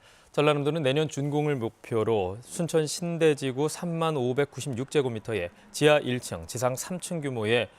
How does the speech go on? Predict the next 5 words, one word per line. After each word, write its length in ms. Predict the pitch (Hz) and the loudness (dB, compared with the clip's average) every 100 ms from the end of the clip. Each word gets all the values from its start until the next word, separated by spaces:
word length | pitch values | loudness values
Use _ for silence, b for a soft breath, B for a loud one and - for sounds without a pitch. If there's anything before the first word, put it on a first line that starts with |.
| B - | B -2
전남 360 | 135 147 151 | 0 2 0
동부 240 | 139 131 151 | -2 -4 -6
통합청사를 640 | - 170 - 165 147 139 | -4 -4 -2 -6 -4 -4
짓는다고 400 | 131 120 107 92 | -4 -4 -4 -4
밝혔습니다. 680 | 87 - 85 85 80 67 | -6 -10 -14 -14 -12 -12